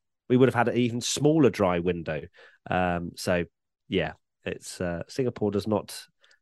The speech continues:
does not work well with, uh, 'cause wet to dry, that's what we want, not wet to kind of wet.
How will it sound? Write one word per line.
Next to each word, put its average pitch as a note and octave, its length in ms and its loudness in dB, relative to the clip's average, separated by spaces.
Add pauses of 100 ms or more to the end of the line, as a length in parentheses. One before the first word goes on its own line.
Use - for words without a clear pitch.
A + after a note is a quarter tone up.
(140)
does - 140 -8
not B2+ 160 0
work G#2+ 240 2
well F2+ 460 -2 (200)
with, E2+ 120 -6 (120)
uh, F2 140 -2 (100)
'cause A#2+ 100 2
wet D3 300 4
to D3+ 80 4
dry, F#2+ 460 2
that's - 240 0
what B2 80 -2
we A#2+ 80 4
want, G#2 320 2 (120)
not C3+ 200 4
wet B2+ 280 4
to G#2 280 0 (340)
kind C3+ 320 2
of G2 140 -6
wet. F#2+ 240 0